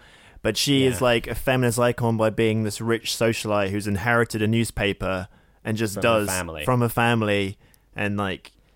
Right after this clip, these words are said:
Speaker 2: Yeah,
Speaker 1: just
Speaker 2: that's
Speaker 1: does
Speaker 2: another
Speaker 1: the
Speaker 2: weird
Speaker 1: obviously morally right thing to do.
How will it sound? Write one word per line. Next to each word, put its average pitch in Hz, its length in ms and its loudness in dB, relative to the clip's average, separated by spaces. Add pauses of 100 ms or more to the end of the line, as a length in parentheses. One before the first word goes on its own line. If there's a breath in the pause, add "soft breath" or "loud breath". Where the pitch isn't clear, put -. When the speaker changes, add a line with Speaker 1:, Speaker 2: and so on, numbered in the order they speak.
(100)
Speaker 2:
Yeah, 123 140 -2
Speaker 1:
just 120 120 -2
Speaker 2:
that's - 60 -6
Speaker 1:
does 123 220 2
Speaker 2:
another 123 100 0
Speaker 1:
the 123 80 2
Speaker 2:
weird 92 140 -2
Speaker 1:
obviously 120 520 0
morally 110 440 2
right 104 220 0
thing 104 180 -6
to 101 80 -4
do. 95 420 0